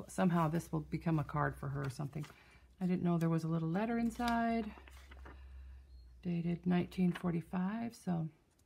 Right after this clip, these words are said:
if I can figure out, if I can read it, that would be nice. Anyway, this book has, look at that beautiful end paper.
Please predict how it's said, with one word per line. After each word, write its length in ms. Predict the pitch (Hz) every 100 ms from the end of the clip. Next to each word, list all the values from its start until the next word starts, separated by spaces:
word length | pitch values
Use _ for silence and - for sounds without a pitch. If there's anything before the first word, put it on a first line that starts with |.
| -
if 140 | -
I 80 | 175
can 160 | 175
figure 220 | 160 175 170
out, 200 | 165 - -
if 80 | 165 170 - -
I 100 | 185
can 160 | 175
read 240 | 156 202 175
it, 160 | 185 -
that 100 | 127
would 80 | 135
be 100 | 139
nice. 320 | 135 185 - - - - - - - - - - -
Anyway, 300 | 240 285 208
this 260 | 196 240 294
book 360 | - 226 233 - - - _ _ _ _ _ _ - - _ -
has, 300 | - 180 - - - - - - - - - _ - _
look 160 | 160 175
at 60 |
that 160 | 180 156
beautiful 340 | 175 170 175
end 220 | - 170 165
paper. 520 | 170 - 170 170